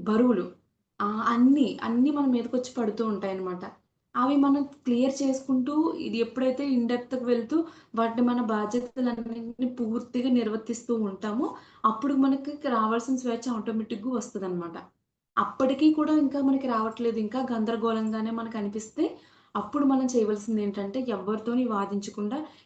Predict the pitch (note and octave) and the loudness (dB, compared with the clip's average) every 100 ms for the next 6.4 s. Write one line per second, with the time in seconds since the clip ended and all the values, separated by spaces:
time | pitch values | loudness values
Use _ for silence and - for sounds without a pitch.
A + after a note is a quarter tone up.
0 | A3 G3+ F3+ A3+ B3+ B3+ C4+ A#3 G#3+ G#3+ | -2 0 0 -2 0 2 4 2 0 -2
1 | A3+ B3 C4 C4+ C#4 G3+ - _ _ _ | 0 4 4 4 0 -2 -8 _ _ _
2 | G3+ G#3+ G#3 G#3+ A3 G#3+ G#3 G#3 G#3+ A3 | 0 2 2 2 0 0 0 -2 -2 -4
3 | G#3+ G3+ A3 A#3 A3 - A3+ G#3 - A3 | -6 -4 -2 -2 -2 -2 0 -2 -2 -2
4 | G#3 G#3+ G3+ G3+ G3+ G2+ A3 G#3 - G#3 | 0 0 0 0 -2 -2 -4 -4 -2 -4
5 | G3+ - G#3+ G#3+ A3 G#3 G3+ - G#3 G3 | -4 -8 -4 -2 -2 -2 -4 -6 -6 -4
6 | F#3+ F#3 F#3 C4 | -6 -8 -6 -8